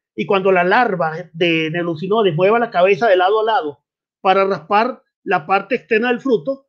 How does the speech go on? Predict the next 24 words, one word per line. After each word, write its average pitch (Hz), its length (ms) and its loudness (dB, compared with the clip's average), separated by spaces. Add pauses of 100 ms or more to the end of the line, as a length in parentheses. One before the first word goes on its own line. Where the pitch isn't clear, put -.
(120)
se 165 340 -8
come 185 280 0
el 202 80 -2
Proclaim 202 360 2
que 247 60 -6
está 247 200 -2
ahí 302 280 0 (160)
y 190 100 -2
entonces 170 360 -4
se 196 80 -4
logra 165 540 -2 (120)
el 190 160 2
efecto 160 340 -4
de 160 80 -6
ingestión. 151 380 -6
Pero 247 240 4
el 240 120 2
resto 320 460 -6
no 196 240 -6
requiere 180 380 -4
ningún 175 680 -4
tipo 190 360 -4
de 170 120 -2
mezcla 165 380 -6